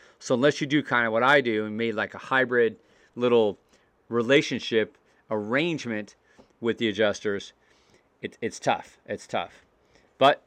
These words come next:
we're doing a lot of both. We're doing a lot of cash pays and probably fifteen percent insurance pays, which is fine. I don't mind it. I don't mind it. That triple A was, was a huge win. Huge win.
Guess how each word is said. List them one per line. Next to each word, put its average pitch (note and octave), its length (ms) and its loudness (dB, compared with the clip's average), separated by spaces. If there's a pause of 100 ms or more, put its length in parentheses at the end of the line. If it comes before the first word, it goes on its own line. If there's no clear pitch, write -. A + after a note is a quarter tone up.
we're B2 140 -2
doing D#3+ 220 4
a D3 40 2
lot D3+ 200 8
of C#3 80 4
both. B2 200 6
We're B2 120 -4
doing B2+ 160 0
a - 20 0
lot C#3+ 160 6
of C#3 80 0
cash C#3 320 4
pays C3 460 2 (340)
and A2 220 -2
probably A2+ 460 0
fifteen B2+ 640 -2
percent A2 520 -4 (320)
insurance A2 400 -6
pays, E2+ 320 -10
which C#3 180 -8
is A2+ 60 -8
fine. B2 300 0
I C#3+ 80 -2
don't D3 140 -2
mind A2+ 240 -6
it. - 100 -20 (240)
I C3 100 -6
don't C3 100 -6
mind F#2 260 -8
it. F2+ 120 -18 (720)
That C3 140 -2
triple C3+ 280 2
A C3 80 6
was, G#2 280 -4
was G#2 160 -8
a F#2+ 40 -14
huge C3 680 -8
win. E2+ 240 -18 (680)
Huge E3 300 -8
win. D#2+ 240 -18